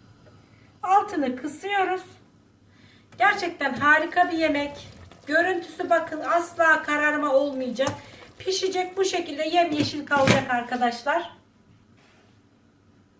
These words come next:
Arkadaşlar yemeğimiz pişti.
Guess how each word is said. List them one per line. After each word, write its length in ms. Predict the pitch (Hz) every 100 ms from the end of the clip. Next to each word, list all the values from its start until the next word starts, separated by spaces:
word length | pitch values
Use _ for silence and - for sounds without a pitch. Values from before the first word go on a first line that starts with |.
| _ _ _ _ - - - - - - - - - - -
Arkadaşlar 680 | 285 277 320 294 269 262 240
yemeğimiz 580 | 247 277 320 285 226 -
pişti. 540 | - 311 - - 339